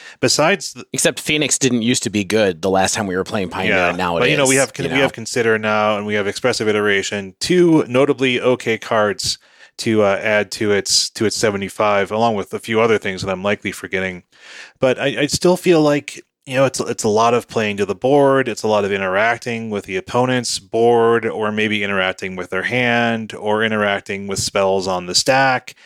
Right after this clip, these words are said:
Speaker 1: and, like, really trying to own the battlefield by and large. And, like, you know, Phoenix and Chonky Red and Black Vampires and Rakdos Vampires and Jund Sack and Spirits and Feather are, are all trying to do this type of thing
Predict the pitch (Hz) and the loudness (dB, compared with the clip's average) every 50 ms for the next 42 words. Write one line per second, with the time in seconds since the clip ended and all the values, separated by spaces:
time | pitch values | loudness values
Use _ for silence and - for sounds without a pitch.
0 | - - - - - - - - 127 120 117 110 101 117 123 123 123 117 - - | -20 -20 -20 -20 -20 -14 -6 -6 -4 -2 -2 -2 0 0 2 2 2 0 0 -2
1 | 117 113 110 110 107 - 117 104 90 104 107 110 110 107 101 92 101 95 92 - | 0 0 0 -2 -4 -6 -6 -4 -4 -2 -2 -2 -2 -4 -6 -4 -6 -4 -2 0
2 | 85 85 90 98 107 98 - - 92 87 85 85 82 - - 113 - _ _ _ | 0 0 0 0 -2 -4 -4 -4 -4 -2 -2 -2 -4 -4 -8 -14 -20 _ _ _
3 | _ _ - - 98 92 92 90 90 87 87 87 87 87 87 85 - 104 101 98 | _ _ -2 -2 0 0 0 -2 -4 -6 -4 -4 -2 -2 -4 -4 -6 -6 -4 -4
4 | 92 90 - - 113 104 98 - - 175 160 135 117 104 95 - - 110 104 - | -4 -6 -6 -4 -4 -4 -2 0 0 0 2 2 0 0 -2 -4 -6 -8 -6 -4
5 | - 131 123 123 - 127 113 120 135 139 135 127 113 110 104 104 95 - 107 113 | -2 0 0 0 -2 -6 -4 0 2 2 2 2 0 -2 -4 -8 -6 -2 0 0
6 | 113 - - - 139 139 135 117 - 113 110 107 107 101 98 101 95 107 104 101 | 0 0 0 -2 -2 -2 -2 -4 -2 0 0 0 0 0 0 -2 -4 -4 -6 -4
7 | 107 117 123 123 - - 117 110 - - 110 107 104 98 - 101 98 98 98 95 | -2 -2 -2 -2 0 0 0 0 0 -2 -2 -2 -2 -2 -2 0 0 2 2 0
8 | 95 95 - 104 98 92 87 - - 110 113 117 117 - - - 120 120 120 120 | 0 -2 -4 -6 -8 -8 -8 -4 -2 0 0 0 -2 -4 -2 0 2 2 2 0
9 | 113 - 107 98 95 - - - - 123 123 123 120 117 - - 85 101 104 101 | -2 -4 -6 -8 -6 -6 -4 -2 0 2 4 4 4 2 0 -2 -12 -12 -14 -8
10 | - - 113 113 117 120 120 117 107 104 104 - - - 107 104 95 95 107 120 | -4 -2 0 2 2 2 2 4 2 0 -2 -2 -2 -2 0 0 2 2 2 2
11 | 135 135 - - 135 127 131 131 117 104 92 - 95 98 107 120 135 143 151 147 | 2 0 0 -2 -2 0 -2 -4 -6 -8 -6 -4 -4 -2 0 0 0 -2 -2 -6
12 | _ _ _ _ - 110 120 135 - - - - - 135 131 - 120 107 - - | _ _ _ _ -2 0 2 2 2 0 0 0 0 0 2 2 0 0 0 -4
13 | - 127 131 120 95 87 90 101 113 | -2 -2 0 0 -2 -4 -8 -14 -18